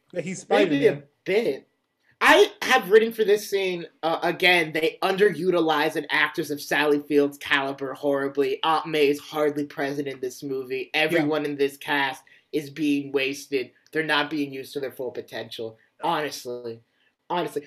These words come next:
Speaker 2: You look, look no farther than Martin Sheen to see how this movie failed, how this movie's writers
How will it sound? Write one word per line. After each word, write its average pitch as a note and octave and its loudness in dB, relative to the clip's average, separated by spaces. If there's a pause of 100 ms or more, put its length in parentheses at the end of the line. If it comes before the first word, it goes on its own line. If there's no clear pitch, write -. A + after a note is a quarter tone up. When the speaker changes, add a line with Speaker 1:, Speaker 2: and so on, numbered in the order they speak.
Speaker 2:
You C#4+ 4
look, G4 6
look D4+ 0
no A3 8
farther F#3+ 6
than E3 -2
Martin D3+ 2
Sheen C#3+ -4
to C#3 -8
see E3 -4
how E3 0
this D3+ -8
movie D3+ -2 (140)
failed, C#3+ -2
how F3+ -2
this E3+ -4
movie's E3+ -2
writers C#3+ 0